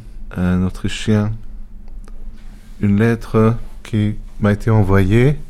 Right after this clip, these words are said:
de l'Institut de Radium de Vienne. Il faut comprendre que Marietta Blau avait travaillé à l'Institut Radium à Vienne et elle n'est plus à Vienne quand elle écrit cette lettre.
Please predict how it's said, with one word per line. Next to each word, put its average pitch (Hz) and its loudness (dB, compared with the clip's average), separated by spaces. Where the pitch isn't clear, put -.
de 98 2
l'Institut 107 0
de 110 4
Radium 104 4
de 104 4
Vienne. 92 4
Il - -10
faut - -10
comprendre 104 0
que 95 0
Marietta 98 0
Blau 104 4
avait 101 6
travaillé 101 0
à 98 -2
l'Institut - 0
Radium 95 0
à 92 -2
Vienne 90 -2
et 92 0
elle 104 2
n'est 104 2
plus 120 0
à 110 4
Vienne 101 2
quand 98 -2
elle 95 2
écrit 95 -2
cette - -8
lettre. 101 -6